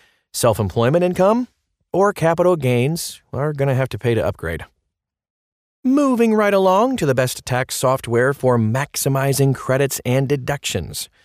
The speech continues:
Historically speaking, we've called this category the best software for itemizers. However, the nineteen Tax Cuts and Jobs Act led to fewer people needing to itemize. Although few people itemize their taxes,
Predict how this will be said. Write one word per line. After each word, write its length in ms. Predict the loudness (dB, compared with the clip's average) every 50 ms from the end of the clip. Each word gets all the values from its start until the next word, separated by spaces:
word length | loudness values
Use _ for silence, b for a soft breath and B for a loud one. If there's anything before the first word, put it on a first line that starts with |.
| _ _ _ _ _ _ _ _ _ _ _
Historically 440 | -4 -2 0 2 2 2 2 2 0
speaking, 460 | 0 0 -2 -2 0 0 -2 -2 -4 -6 _ _ _ _ _ _ -2
we've 160 | -2 -2 0
called 320 | 0 2 2 2 2 2
this 160 | 2 0 0 0
category 480 | -2 0 0 0 0 2 2 2 2
the 100 | 0 -2
best 400 | -2 -2 -2 -2 -2 -4 -6 -8
software 480 | -4 -2 0 -2 -2 -2 -2 -2 -2 -2
for 460 | -2 -4 -4 -2 -2 -2 -4 -6 -8 _ _ _ _ _ _ -2
itemizers. 720 | 0 2 2 4 2 2 0 -2 -6 -8 -10 -12 -14 -14 -16 _ _ _ _ _ _ _
However, 380 | 0 2 2 2 0 -2 -6 b b b b b b b b
the 100 | 0 2
nineteen 520 | 2 0 0 -2 -2 0 0 0 0 -2
Tax 400 | -2 -2 -2 -2 -2 -2 -6 -8
Cuts 320 | -6 -2 -2 -2 -2 -2 -2
and 100 | -2 0
Jobs 380 | 0 0 0 0 0 0 0
Act 240 | 0 0 0 0 -2
led 300 | -4 -2 0 0 0 0
to 100 | -2 -6
fewer 380 | -6 -4 -4 -2 0 0 0 0
people 340 | 0 0 0 2 2 4 4
needing 460 | 4 4 4 4 4 4 4 2 0
to 140 | -2 -4 -4
itemize. 580 | -4 -2 -2 -2 -2 -4 -6 -6 -8 -10 -14 -18 _ _ _ _ _ _ _ _ _ _ _ _
Although 260 | -2 0 0 2 0 0
few 240 | -2 -4 -4 -6
people 600 | -4 -4 -6 -2 0 2 2 4 2 2 -2 -4 -6 _
itemize 460 | -2 0 2 2 2 0 0 -2 -2 -4
their 100 | -6 -4
taxes, 500 | -4 -4 -4 -4 -4 -4 -6 -6 -8